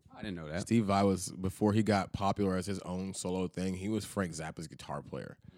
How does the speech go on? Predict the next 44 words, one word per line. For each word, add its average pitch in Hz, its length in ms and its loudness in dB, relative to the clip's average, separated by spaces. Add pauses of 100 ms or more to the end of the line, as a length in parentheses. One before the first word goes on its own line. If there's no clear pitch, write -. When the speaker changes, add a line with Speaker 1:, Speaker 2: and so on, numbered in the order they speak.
(420)
Speaker 2:
Um, 80 220 -2
he 95 120 2
actually 107 320 2
auditioned 82 640 0 (120)
to - 80 -10
play 95 160 2
for 80 140 -4
Ozzy 80 320 0
Osbourne, 82 560 -2
but 58 120 -6
Ozzy 82 300 -4
Osbourne 87 280 -4
said 80 200 -2
he 80 60 0
was 78 100 -4
too - 180 -2
technical, - 600 -6 (100)
which - 180 -8
is - 360 0
Speaker 1:
<laughs> - 20 10
That's 208 160 12
Speaker 2:
stupid. 160 640 10
Speaker 1:
funny. 92 280 4 (340)
Speaker 2:
But 175 420 12
<laughs> - 0 -
which 143 180 8
is 120 120 4
really 123 200 8
stupid 107 640 6
because 87 560 2 (720)
Ozzy 90 340 4
Osbourne's 87 680 0 (100)
guitar - 300 2
players 85 280 6
are 78 60 4
usually 82 420 4
very 87 320 2
technical 73 480 -4
because 73 280 -6
his 76 220 -6
music 80 320 0
calls 76 260 -4
for 107 220 4
it. - 80 -4